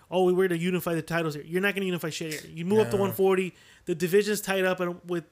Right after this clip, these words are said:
Speaker 1: Teofimo and Lomachenko possibly getting a rematch.
Speaker 2: Mm-hmm.
Speaker 1: Um, Jo-, Joseph Diaz and Ryan Garcia, if they fight, pretty much said, said it without even saying it.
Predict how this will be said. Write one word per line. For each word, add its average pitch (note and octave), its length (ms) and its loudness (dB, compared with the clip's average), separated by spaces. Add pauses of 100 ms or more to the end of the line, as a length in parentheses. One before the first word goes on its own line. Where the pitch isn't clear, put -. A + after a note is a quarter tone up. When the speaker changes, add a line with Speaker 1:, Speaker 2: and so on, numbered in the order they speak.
Speaker 1:
Teofimo F#3 520 -2
and F3 80 0
Lomachenko F3 560 -2 (100)
possibly F#3 440 -4
getting F3 200 -2
a D#3+ 60 -4
rematch. E3 440 -4 (260)
Speaker 2:
Mm-hmm. C#3+ 320 -14 (1400)
Speaker 1:
Um, E3 500 -2
Jo-, F#3+ 280 4
Joseph F#3+ 400 -2
Diaz F#3 280 2
and E3+ 100 -2
Ryan F3 160 0
Garcia, F3+ 500 0
if G3+ 200 4
they G3 100 2
fight, F3 340 0 (640)
pretty A#3+ 220 2
much G#3+ 200 2
said, G3 360 0 (120)
said G#3+ 240 0
it G3+ 80 4
without F#3 220 4
even F3 160 0
saying E3+ 260 0
it. C#3+ 140 -8